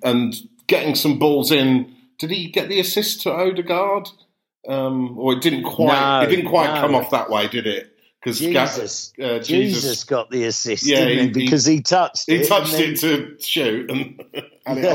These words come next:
Speaker 1: it knocked off his foot. But
Speaker 2: Yeah.
Speaker 1: yeah, I thought definitely, uh, my worry with him was, hey, Saka's quiet and he's behind Saka.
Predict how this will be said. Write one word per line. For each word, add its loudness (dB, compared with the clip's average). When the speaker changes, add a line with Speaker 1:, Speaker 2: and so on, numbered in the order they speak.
Speaker 1:
it 0
knocked -6
off -8
his -4
foot. -10
But 2
Speaker 2:
Yeah. 4
Speaker 1:
yeah, -2
I 2
thought 0
definitely, 0
uh, -8
my 2
worry 4
with -2
him -2
was, -4
hey, -8
Saka's -8
quiet -6
and 0
he's 0
behind 0
Saka. -4